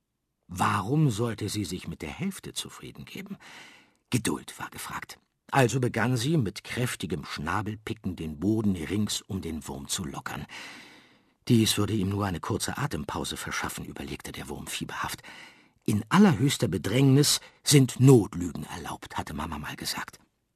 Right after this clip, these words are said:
Eine größere Bedrängnis als die jetzige konnte der Regenwurm sich kaum vorstellen und beschloss,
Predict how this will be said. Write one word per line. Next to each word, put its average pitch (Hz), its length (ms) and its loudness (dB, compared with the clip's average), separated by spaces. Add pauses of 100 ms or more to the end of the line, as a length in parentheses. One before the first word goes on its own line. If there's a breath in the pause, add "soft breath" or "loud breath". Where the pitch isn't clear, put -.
(160)
Eine 98 200 0
größere 131 440 6
Bedrängnis 104 480 -2
als - 240 -4
die 87 120 -4
jetzige 123 500 2 (320 loud breath)
konnte 147 240 8
der 123 240 8
Regenwurm 127 580 8
sich 104 220 -4
kaum 110 300 2
vorstellen 127 720 4
und 104 220 -8
beschloss, - 540 2